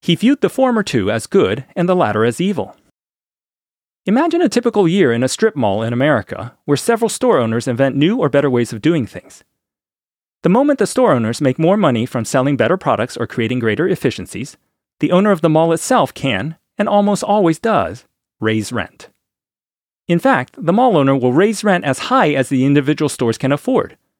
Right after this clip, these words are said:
which is effectively until all the store's profits go to the mall owner. Note the important point in all of this, which is that the generative work and innovation was done by the individual store owners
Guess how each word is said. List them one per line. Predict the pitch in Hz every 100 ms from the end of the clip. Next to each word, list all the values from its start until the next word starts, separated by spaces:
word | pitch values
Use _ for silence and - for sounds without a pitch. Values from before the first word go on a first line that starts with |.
| _
which | - 220
is | 214
effectively | 214 277 - 160 135 135
until | 127 131
all | 127 131
the | 180
store's | - 151 139
profits | - 98 - -
go | - 113
to | - 120
the |
mall | 165 220 160
owner. | 90 82 - _ _ _ _ _ _ _ _ _ _ _ _ -
Note | 202 277
the | 226
important | 180 254 180
point | - 277 156
in |
all | 95 85
of | 82
this, | 76 - - _ _ _ _ -
which | 147
is | 156
that | - -
the | 131
generative | 240 240 214 165 147
work | 240 175 -
and | 127
innovation | 139 165 226 220 107 101
was | 123 120
done | 180 190
by | 156
the | 120 135
individual | 220 220 226 226
store | - 262 233
owners | 113 104 117